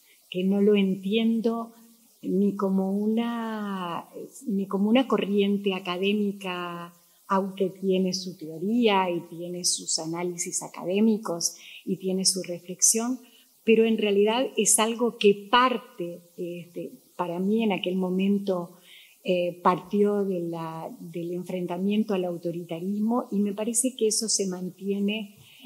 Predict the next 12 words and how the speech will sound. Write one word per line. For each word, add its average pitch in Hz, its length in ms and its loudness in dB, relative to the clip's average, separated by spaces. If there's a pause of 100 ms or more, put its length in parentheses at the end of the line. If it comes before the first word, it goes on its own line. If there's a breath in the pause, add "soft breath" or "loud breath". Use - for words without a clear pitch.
(280 loud breath)
en 220 200 4
una, 254 680 4
en 208 180 0
una 247 320 2
lógica 214 1300 -6 (420 soft breath)
que 208 160 8
en 208 140 6
un 262 220 8
primer 226 440 4
momento, 214 1120 2 (480 soft breath)
eh, 180 640 -2
el 180 440 -4